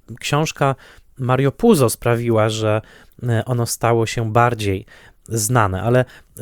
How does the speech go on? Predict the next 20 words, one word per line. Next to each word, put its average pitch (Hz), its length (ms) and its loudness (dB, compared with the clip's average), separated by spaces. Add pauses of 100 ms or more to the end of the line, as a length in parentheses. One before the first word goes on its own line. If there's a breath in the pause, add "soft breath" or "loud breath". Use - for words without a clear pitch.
(260)
zanim 151 440 -2
przejdziemy 143 380 -4
dalej, 175 420 2 (460 soft breath)
uświadommy 175 600 -2
sobie 170 460 -2 (140)
krótką 185 500 -2
historię 151 680 -2 (480 soft breath)
świadomości 151 840 0
amerykańskiej, 135 840 -2
jeśli 127 240 -4
chodzi 143 320 0
właśnie 120 420 -2
o 120 80 0
obecność 123 480 -2
mafii, 113 400 -2 (440 loud breath)
e, 110 280 -2
włoskiej 113 680 2
w 104 360 0
Stanach. 101 480 -2 (480 loud breath)
Mm, 120 260 -4